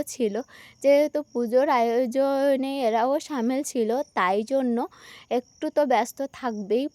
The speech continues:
সবাই মিলে পুজোর আয়োজন করেছিল, এই সোমবারটাতে একটু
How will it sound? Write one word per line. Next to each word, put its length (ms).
সবাই 340
মিলে 320
পুজোর 380
আয়োজন 500
করেছিল, 600
এই 160
সোমবারটাতে 760
একটু 240